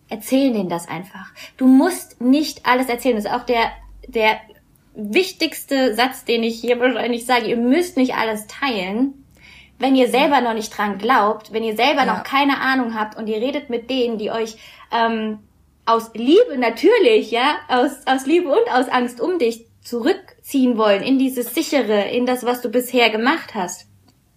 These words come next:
Speaker 1: Das hilft nicht. Das, was, was zeigt uns, dass es bestätigt nur unsere Innenwelt, weil wenn ich selber nicht dran glaube und die anderen glauben auch nicht an mich, dann glaube ich ja doppelt nicht an mich.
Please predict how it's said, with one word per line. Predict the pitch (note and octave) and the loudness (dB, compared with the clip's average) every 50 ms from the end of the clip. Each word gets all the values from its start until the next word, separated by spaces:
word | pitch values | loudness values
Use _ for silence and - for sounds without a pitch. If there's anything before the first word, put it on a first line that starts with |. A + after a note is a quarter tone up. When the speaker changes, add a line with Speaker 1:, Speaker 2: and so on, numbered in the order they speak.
| _ - - | _ -12 -6
Speaker 1:
Das | - G#3 G3+ G3+ | -4 -4 -4 0
hilft | G#3+ G#3+ B3 A#3+ - - - | 0 0 0 0 -2 -8 -8
nicht. | G#3 G3 F#3+ F#3+ - - - _ _ - - - - - - - - - - _ | -6 -6 -6 -8 -12 -16 -18 _ _ -20 -18 -18 -16 -14 -14 -16 -16 -18 -8 _
Das, | - A3 G#3+ G#3+ G#3+ - _ - | 0 0 0 0 -2 -10 _ 0
was, | A#3 A3+ A3+ A3+ A#3 | 0 0 2 2 -2
was | A#3 A#3 - | -2 -2 0
zeigt | - B3 B3+ C#4+ - | 0 2 2 2 0
uns, | A#3+ A#3+ - | -2 -2 -2
dass | G#3+ G#3 G#3 | -4 -6 -6
es | G#3 - | -8 -10
bestätigt | - G#3 - - - C4+ C#4+ C#4+ - C#4+ C4 - - | -8 -8 -6 -4 -2 -2 -2 -2 -4 -8 -10 -6 -2
nur | A#3 B3 B3+ C4 C4+ C#4 C#4+ D4 D4+ D4 D4 - _ _ _ _ _ _ - | 0 2 4 4 4 4 2 2 0 -2 -6 -12 _ _ _ _ _ _ -2
unsere | B3+ B3 A3 B3 A#3+ A3+ | 0 0 2 2 2 2
Innenwelt, | - B3+ D4 D4 B3 G3+ G3 F#3+ F#3+ F#3+ | 2 2 2 2 2 2 0 -2 -2 -2
weil | G3+ G3+ G3+ | -4 -4 -4
wenn | G#3+ G#3+ | -4 -6
ich | - B3+ B3+ - | -6 -8 -8 -6
selber | - C4+ C#4+ C#4+ C#4+ C4 | -4 -4 -2 -2 0 0
nicht | C4 B3+ - - | 0 -2 -2 -4
dran | A#3+ A3+ A3+ | -6 -6 -4
glaube | G#3+ A#3 A#3 B3 C4 C4+ A3+ A3 A3 A#3+ A#3+ - - - - _ | -2 0 0 0 0 0 -2 -2 -4 -4 -4 -8 -14 -20 -18 _
und | - - A3+ A3+ A#3+ - | -4 -2 0 0 0 0
die | A#3 C4+ | 0 2
anderen | C4+ C4+ C#4 C#4 C4 A#3+ | 2 4 4 4 4 4
glauben | A3 A3 A3 G#3+ G3+ G#3 | 4 2 2 2 0 0
auch | - A3+ B3+ | 0 0 2
nicht | B3+ C4 B3+ A3+ | 2 2 2 0
an | G3 G#3 | -2 -2
mich, | G3+ G#3 G#3 | -2 -4 -4
dann | G#3+ A3 A3 | -4 -4 -2
glaube | G#3+ A#3+ A#3+ A3+ | 0 0 0 0
ich | A#3 | -2
ja | A#3+ G3+ | -2 -2
doppelt | G3+ A#3+ A3+ A3 - F#3+ - E3 | 0 0 -2 0 -2 -6 -4 -6
nicht | E3 E3 F3+ | -8 -6 -6
an | E3+ E3 D#3+ | -8 -8 -8
mich. | D#3 D3+ D3 - - - - | -8 -10 -12 -14 -18 -20 -20